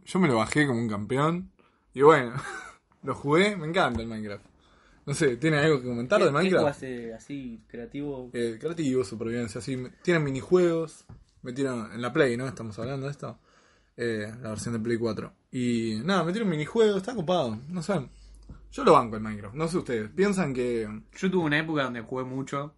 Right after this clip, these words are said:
Speaker 3: tipo,
Speaker 1: Uf.
Speaker 3: demasiado. Tuve, de hecho, un mundo, me acuerdo, que tenía más de, no sé, ciento veintiocho horas. O sea, un montón.
Speaker 2: Pará, boludo,
Speaker 1: <laughs>
Speaker 2: estás re cebado.
Speaker 1: Chino, pero vos no viste mi casa. Hice una casa, que es la mejor casa de la historia.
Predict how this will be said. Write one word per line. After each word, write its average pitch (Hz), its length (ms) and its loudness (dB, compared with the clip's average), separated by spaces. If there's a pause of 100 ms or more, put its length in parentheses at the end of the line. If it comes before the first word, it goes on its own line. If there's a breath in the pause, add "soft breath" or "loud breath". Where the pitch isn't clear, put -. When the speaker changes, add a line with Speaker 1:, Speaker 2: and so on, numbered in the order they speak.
Speaker 3:
tipo, 107 480 -8
Speaker 1:
Uf. 110 180 -8
Speaker 3:
demasiado. 139 680 -2
Tuve, 156 240 2
de 151 100 4
hecho, 156 160 -2
un 143 180 -4
mundo, 151 320 -2
me 139 60 -4
acuerdo, 139 320 -4
que 110 300 -8 (100)
tenía 123 240 -8
más 127 160 -6
de, 117 300 -6 (220)
no 110 120 -8
sé, 98 280 -6 (100)
ciento 127 320 -2
veintiocho 120 420 -2
horas. 123 320 -6 (380 soft breath)
O - 20 -20
sea, 107 220 2
un 117 80 -6
montón. 120 320 -2 (100)
Speaker 2:
Pará, 147 220 0
boludo, 226 400 10
Speaker 1:
<laughs> 220 100 8
Speaker 2:
estás 156 240 -4
re 147 80 -8
cebado. 127 540 -6
Speaker 1:
Chino, 185 260 0
pero 139 220 0
vos 196 200 -6 (100)
no 143 100 -8
viste 151 240 -6
mi 123 100 -10
casa. 117 420 -6 (720)
Hice 170 200 -2
una 135 120 0
casa, 139 420 0 (280)
que - 160 -6
es 156 40 4
la 165 120 10
mejor 165 360 6
casa 175 280 6
de 127 100 2
la 131 80 0
historia. 139 540 0